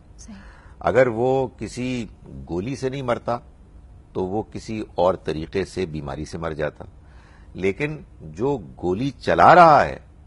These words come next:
Speaker 2: وہ لازماً مجرم ہو رہا ہے، وہ لازماً گناہگار ہو رہا ہے۔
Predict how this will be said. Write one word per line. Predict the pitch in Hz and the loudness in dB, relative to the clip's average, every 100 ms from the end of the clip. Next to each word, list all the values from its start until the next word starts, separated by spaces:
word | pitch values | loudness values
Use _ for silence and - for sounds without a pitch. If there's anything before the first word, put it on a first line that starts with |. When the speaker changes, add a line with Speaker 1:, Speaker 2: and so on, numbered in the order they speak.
| - - | -20 -16
Speaker 2:
وہ | 95 110 | -12 -10
لازماً | 76 76 98 101 135 160 | -8 -4 -4 -4 -6 -6
مجرم | 104 92 101 92 | -6 -6 -6 -6
ہو | 69 | -8
رہا | 69 65 | -8 -8
ہے، | 60 - - | -8 -16 -12
وہ | 85 | -10
لازماً | 78 85 92 92 143 139 92 | -4 -2 -2 -4 -6 -6 -6
گناہگار | 87 73 73 71 - | -6 -6 -6 -6 -8
ہو | 64 | -12
رہا | - - | -12 -14
ہے۔ | - | -18